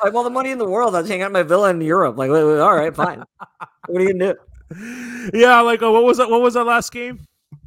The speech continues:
Speaker 2: Oh, it was Cowboys and Patriots. Uh,
Speaker 1: Oh,
Speaker 2: I
Speaker 1: yeah,
Speaker 2: like the Pa-, I like
Speaker 1: Patriots
Speaker 2: the Pa-,
Speaker 1: mi-,
Speaker 2: I like the Patriots at home.
Speaker 1: Dallas minus three and a half. I like Patriots money line here. Enough of these Cowboys.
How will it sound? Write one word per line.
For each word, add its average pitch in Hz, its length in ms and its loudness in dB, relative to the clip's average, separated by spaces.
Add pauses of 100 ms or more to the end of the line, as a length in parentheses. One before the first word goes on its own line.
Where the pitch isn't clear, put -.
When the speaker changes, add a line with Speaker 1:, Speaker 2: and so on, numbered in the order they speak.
(1200)
Speaker 2:
Oh, 190 160 4
it 190 40 6
was 180 120 2
Cowboys 202 460 -4
and 185 100 -12
Patriots. 160 480 -12
Uh, 160 200 -8
Speaker 1:
Oh, 185 100 6
Speaker 2:
I 196 60 6
Speaker 1:
yeah, 180 80 4
Speaker 2:
like 151 160 0
the 175 80 -4
Pa-, - 0 -
I - 20 -2
like 170 80 -6
Speaker 1:
Patriots 196 200 -4
Speaker 2:
the 170 40 -12
Pa-, 185 80 -10
Speaker 1:
mi-, 180 80 -10
Speaker 2:
I 165 80 -6
like 202 140 -4
the 190 60 -12
Patriots 160 380 -12
at 131 60 -16
home. 113 220 -18 (280)
Speaker 1:
Dallas 175 400 0
minus 175 260 -4
three 170 100 -4
and 165 60 -2
a - 20 2
half. 170 120 2
I 175 120 4
like 196 160 0
Patriots 160 340 -2
money 143 220 -2
line 131 160 -4
here. 135 120 -4
Enough 147 180 -2
of 135 80 -4
these 127 120 -6
Cowboys. 110 460 -8